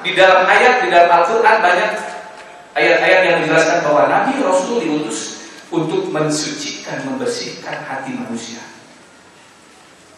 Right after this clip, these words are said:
Nah, kemudian kepada Nabi Ibrahim, ya. Di dalam Al-Quran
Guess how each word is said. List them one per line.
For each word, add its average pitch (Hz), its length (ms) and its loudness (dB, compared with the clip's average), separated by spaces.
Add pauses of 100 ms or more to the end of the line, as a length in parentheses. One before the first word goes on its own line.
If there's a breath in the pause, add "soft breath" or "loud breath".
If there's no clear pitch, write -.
(220)
Nah, 123 160 -4
kemudian 127 380 2 (2250)
kepada - 440 4 (1160)
Nabi 156 240 0
Ibrahim, 156 400 2
ya. 127 160 -2 (2250)
Di 127 80 -10
dalam 131 320 4
Al-Quran 127 480 2